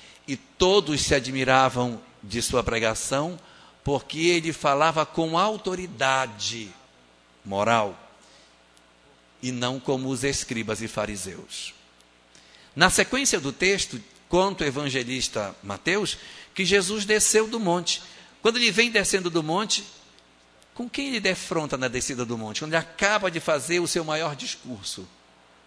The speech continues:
com um leproso. E ali, ao pé do monte, cercado pela multidão, ele cura o leproso.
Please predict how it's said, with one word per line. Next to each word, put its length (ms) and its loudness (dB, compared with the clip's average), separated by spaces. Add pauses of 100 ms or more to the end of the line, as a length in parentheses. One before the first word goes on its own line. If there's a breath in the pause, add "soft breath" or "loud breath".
(100)
com 140 -6
um 100 -10
leproso. 680 -4 (1040 soft breath)
E 140 4
ali, 400 4
ao 160 4
pé 180 2
do 120 -4
monte, 340 -6
cercado 500 -4
pela 240 -4
multidão, 460 -4
ele 120 -6
cura 280 -4
o 40 -2
leproso. 600 -2